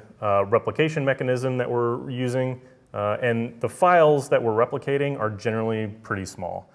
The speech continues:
So usually, even though it's asynchronous, it takes just a matter of seconds to replicate a change from active to passive node,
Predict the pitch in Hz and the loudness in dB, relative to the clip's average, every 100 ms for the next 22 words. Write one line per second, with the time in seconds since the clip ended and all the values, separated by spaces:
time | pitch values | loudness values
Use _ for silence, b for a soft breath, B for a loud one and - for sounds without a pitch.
0 | b b - 127 120 147 160 139 127 127 | b b -8 -4 -2 0 0 0 0 0
1 | 120 123 120 107 104 117 104 123 120 143 | -2 0 2 0 -2 -6 -6 -6 -6 -4
2 | 139 139 - 120 - 113 107 - 113 113 | -4 -6 -10 -10 -2 0 0 -6 -6 -4
3 | 101 104 104 98 - 104 90 92 90 - | -2 0 0 -2 -2 -4 -4 -8 -10 -10
4 | - 98 95 107 - 104 104 92 - 107 | -8 -8 0 0 0 -2 -4 -4 -4 -2
5 | 98 92 92 - 95 98 92 98 90 101 | -2 -4 -8 -12 -8 -8 -8 -10 -12 -6
6 | 110 104 - 92 92 87 85 | -2 -2 -4 -10 -8 -8 -8